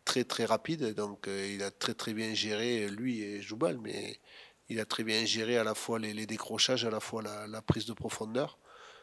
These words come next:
Euh, je trouve qu'il s'est, il s'est bonifié. Il a eu un mal, euh, beaucoup de mal en début de saison. D'ailleurs, j'avais fait le choix de titulariser Clément à, à Valenciennes à sa place. Euh, je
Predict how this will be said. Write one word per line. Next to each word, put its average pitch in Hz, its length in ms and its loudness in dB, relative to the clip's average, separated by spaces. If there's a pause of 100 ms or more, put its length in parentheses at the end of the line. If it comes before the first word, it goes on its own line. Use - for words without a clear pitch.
(280)
Euh, 52 1080 -6
je - 80 -6
trouve 113 380 -4
qu'il 101 400 -4
s'est, - 180 2
il 101 160 -2
s'est 107 200 0
bonifié. 120 540 2
Il 135 80 6
a 113 40 6
eu 110 160 0
un 107 60 2
mal, 117 500 0
euh, 107 640 0
beaucoup 131 300 0
de 143 80 10
mal 135 180 10
en 120 40 10
début 120 260 0
de - 60 0
saison. 120 280 4
D'ailleurs, 110 300 0
j'avais 110 200 0
fait 117 120 -2
le 110 100 -2
choix 120 180 2
de 113 100 -4
titulariser 101 600 -6
Clément 110 440 -4
à, 101 100 -2
à 101 240 -2
Valenciennes 107 460 0
à 104 60 -2
sa 104 140 -4
place. - 320 0
Euh, 101 340 -6
je 101 140 -12